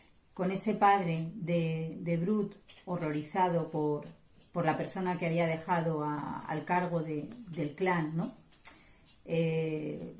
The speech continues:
el clan, eh, está abocado a desaparecer, está claro, y sobre todo a manos de, del, del que es el jefe ahora, ¿no? Que es, eh, Brut, que en este caso es una persona, pues,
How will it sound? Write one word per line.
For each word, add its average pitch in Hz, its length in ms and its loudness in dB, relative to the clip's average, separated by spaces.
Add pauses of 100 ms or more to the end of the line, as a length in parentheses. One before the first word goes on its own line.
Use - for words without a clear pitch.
(480)
el 139 140 -6
clan, 160 480 2
eh, 151 280 -2
está 151 460 -2
abocado 160 560 2
a 147 340 0
desaparecer, 165 800 -2
está 165 300 -6
claro, 175 380 -2 (720)
y 170 160 0
sobre 160 260 0
todo 156 640 0 (520)
a 156 100 0
manos 156 340 0
de, - 760 -4
del, 135 520 0
del 139 180 -2
que 147 160 2
es 147 100 -4
el 139 100 -2
jefe 160 340 -4
ahora, 131 320 0
¿no? 247 260 -2
Que 131 180 -4
es, - 240 -12
eh, 131 240 -8
Brut, 156 400 -4 (340)
que - 80 -12
en 156 80 -2
este 147 200 -6
caso 147 280 0
es 139 100 -4
una 143 200 0
persona, 147 480 -4
pues, - 340 -12